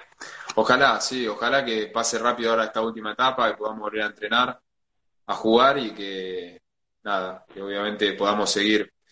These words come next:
con San Lorenzo siendo protagonistas y peleando para salir campeones.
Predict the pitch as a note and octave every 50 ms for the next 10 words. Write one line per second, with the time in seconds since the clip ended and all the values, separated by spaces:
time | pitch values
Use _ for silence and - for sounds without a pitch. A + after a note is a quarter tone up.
0 | _ _ _ - - - - - - _ _ - A#2+ A#2 A2+ A#2+ A#2 A2+ A2+ A2+
1 | B2 C3 B2 B2+ A#2 A2 B2 A#2+ A#2 G#2+ A2 A2 G#2 A2 A2 A2 A2 B2 C#3 D3
2 | D3 - C#3+ B2 - - G#2+ - G#2 G#2 A2 G#2+ G#2+ G#2 G2+ G2+ G#2 - G#2 G#2
3 | G2+ G#2 G2+ G#2 - G#2+ G#2 G2+ - _ -